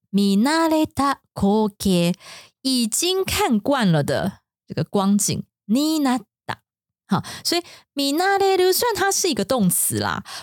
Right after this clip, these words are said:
不过它经常就是使用在一个很类似形容词，也就是我们所谓的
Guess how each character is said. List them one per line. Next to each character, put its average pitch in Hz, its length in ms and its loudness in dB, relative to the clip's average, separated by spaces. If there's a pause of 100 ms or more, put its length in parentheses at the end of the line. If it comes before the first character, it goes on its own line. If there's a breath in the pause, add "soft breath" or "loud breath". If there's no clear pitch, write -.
不 - 80 0
过 370 80 2
它 381 160 0
经 415 260 0
常 269 220 0
就 247 100 0
是 262 60 0
使 - 280 -2
用 220 180 2
在 214 180 0
一 196 40 2
个 190 120 0
很 180 220 0
类 302 260 0
似 233 540 0
形 - 280 0
容 185 140 2
词， 180 160 0
也 180 60 2
就 262 80 2
是 359 80 2
我 262 100 2
们 202 100 2
所 180 220 0
谓 269 180 2
的 214 320 -2